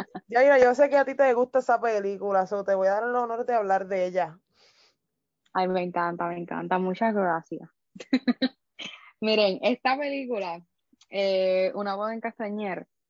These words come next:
Speaker 2: es, bueno, narra la historia, creo que es bien obvia al principio, pues, de una boda que está en Castañer. <laughs> Pero ¿qué pasa?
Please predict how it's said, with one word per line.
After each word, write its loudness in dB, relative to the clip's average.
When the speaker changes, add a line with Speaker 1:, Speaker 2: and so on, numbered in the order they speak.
Speaker 2:
es, 0
bueno, 0
narra 0
la 0
historia, -4
creo -4
que -4
es -4
bien 0
obvia 0
al -2
principio, -4
pues, -2
de -2
una 0
boda -2
que -2
está -8
en -10
Castañer. -6
<laughs> 2
Pero 6
¿qué 2
pasa? -2